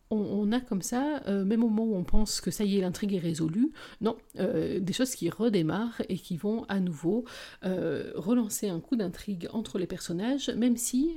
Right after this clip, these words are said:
euh, et quoique le couple Chris Hugo soit toujours et fusionnel, et passionnel, et parfois électrique, euh, j'ai trouvé qu'il allait vers un espèce d'apaisement, en tout cas vers une espèce de maturité, euh, où quand les choses allaient trop loin, l'un ou l'autre se rappelait à quel point,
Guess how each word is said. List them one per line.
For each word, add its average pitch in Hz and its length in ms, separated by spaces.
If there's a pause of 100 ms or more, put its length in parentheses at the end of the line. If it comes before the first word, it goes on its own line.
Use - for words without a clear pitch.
(120)
euh, 185 640 (100)
et - 120
quoique - 340
le 190 80
couple 208 400
Chris - 320
Hugo 202 260
soit 170 140
toujours 202 580 (340)
et 254 80
fusionnel, 190 680
et 226 120
passionnel, 202 640
et 220 80
parfois 196 320
électrique, - 600 (600)
euh, 208 140
j'ai 180 120
trouvé 240 300
qu'il 185 220
allait 185 200
vers 185 220
un 180 80
espèce 196 280
d'apaisement, 190 540
en 180 60
tout - 80
cas 208 80
vers 190 80
une 175 60
espèce 175 200
de 170 80
maturité, 185 680 (440)
euh, 180 640
où 185 280
quand 208 220
les 208 60
choses 180 200
allaient 165 140
trop - 200
loin, 190 520
l'un 196 340
ou 202 80
l'autre 196 400
se - 80
rappelait 180 320
à 190 60
quel 175 180
point, 190 480